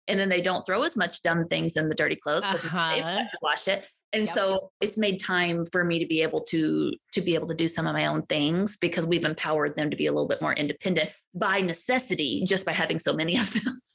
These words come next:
Speaker 2: For sure. I totally understand that. And that makes so much sense. And actually, that's a great transition to the next thing I wanted to talk to you about, because I think anybody here in the United States can look around and say that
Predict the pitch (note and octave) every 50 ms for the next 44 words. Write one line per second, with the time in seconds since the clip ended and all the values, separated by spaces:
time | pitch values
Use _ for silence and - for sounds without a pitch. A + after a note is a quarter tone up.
0 | _ _ - - G#3 F3+ - - - - E3 D#3+ D3+ C#3 C3+ - E3 E3 E3+ F3
1 | F3+ - - - - - - A3 G3 F#3+ G3 F3+ E3+ E3 D#3 D3+ D3+ D3 C#3+ -
2 | - C#3 C#3 C3+ C#3+ - C3+ B2+ - - - E3+ E3 E3 E3+ D#3 - F3+ E3+ -
3 | - - C#3+ D3 C#3+ - - - - - B2 B2+ - - - - - - - -
4 | - - - - - - - C4+ B3+ - - C#4 D#4+ - - - A#4+ A4+ - E4
5 | - - A#3 F#3+ - G3+ F#3+ F#3+ F#3 F#3+ A3 - - - - G#3+ G3 - G#3 G3
6 | - G#3+ F#3+ F#3+ F3 F#3 E3 E3+ E3+ - - - - G3+ F#3 F3+ F3 F3 F3 E3
7 | D3+ - D#3+ D3 - - - F#4+ - - - - G#3 F3 - E3 D#3 D3+ - G#3
8 | G3+ - - A3+ A3+ A3 - - _ - - - - - - - _ - D4+ D#4+
9 | - F4+ D4+ - - _ A#3 A3+ A#3 A#3+ A#3+ - A3 G3+ G3 G3+ G3 F#3 - G3+
10 | F#3 F3+ F3 - F#3 F3 E3 D#3+ D#3 D3+ D#3 D3 - - - D#3+ D#3+ D#3 - -
11 | - F3 D#3+ D#3 D3+ - E3 D#3 D#3 D3+ D#3 - - F3 E3+ E3 - - - F#3+
12 | E3+ E3 D#3+ D#3 D#3+ D#3 - D#3+ D#3 D3+ D3+ -